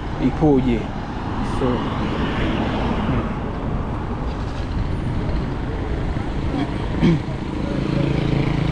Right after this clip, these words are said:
Ya, unaweza ukaona hapa ni maeneo ya Mkokwani Stadium,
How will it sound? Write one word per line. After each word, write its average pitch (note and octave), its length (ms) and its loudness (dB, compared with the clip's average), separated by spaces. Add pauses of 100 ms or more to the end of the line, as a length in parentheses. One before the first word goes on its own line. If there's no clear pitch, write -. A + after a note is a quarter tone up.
(2750)
Ya, A#2+ 160 2 (400)
unaweza B2+ 240 2
ukaona C3 540 4 (2500)
hapa B2+ 180 4
ni B2 60 4
maeneo A#2+ 280 4
ya B2 100 6
Mkokwani D3 760 6
Stadium, C3+ 580 2